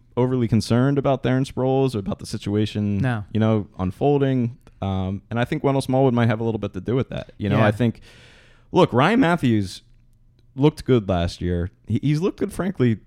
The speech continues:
Speaker 1: throughout his
Speaker 2: His
Speaker 1: career. He
Speaker 2: career.
Speaker 1: just can't, he, he's almost guaranteed not to stay on the field, especially after that. I mean, he, he missed, what, three or four weeks last year with that
Speaker 2: Yeah.
Speaker 1: concussion?
Speaker 2: And he was good for them. I mean, he was a much better player
Speaker 1: Right,
Speaker 2: than
Speaker 1: but, uh,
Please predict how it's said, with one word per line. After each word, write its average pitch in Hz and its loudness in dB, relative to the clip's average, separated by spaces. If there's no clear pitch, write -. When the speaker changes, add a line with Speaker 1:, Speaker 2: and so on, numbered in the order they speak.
Speaker 1:
throughout 131 4
his 107 0
Speaker 2:
His 120 -8
Speaker 1:
career. 95 2
He 95 4
Speaker 2:
career. 117 6
Speaker 1:
just - -6
can't, 147 2
he, 127 0
he's 139 0
almost 165 2
guaranteed 135 2
not 104 2
to 98 -6
stay 107 -2
on 95 0
the 82 -2
field, 123 2
especially - -2
after 110 2
that. 101 2
I 107 -6
mean, 113 0
he, 269 0
he 247 -6
missed, 302 -4
what, 160 -2
three 117 0
or 120 2
four 110 -2
weeks 110 -2
last 135 2
year 180 4
with 123 2
that 104 0
Speaker 2:
Yeah. - -14
Speaker 1:
concussion? 175 0
Speaker 2:
And 170 6
he 254 6
was 190 0
good 170 2
for 127 -8
them. 107 -8
I 110 -6
mean, 120 -4
he 202 0
was 196 0
a 147 0
much 135 0
better 123 -4
player 117 -6
Speaker 1:
Right, 202 8
Speaker 2:
than - 4
Speaker 1:
but, 139 6
uh, - -4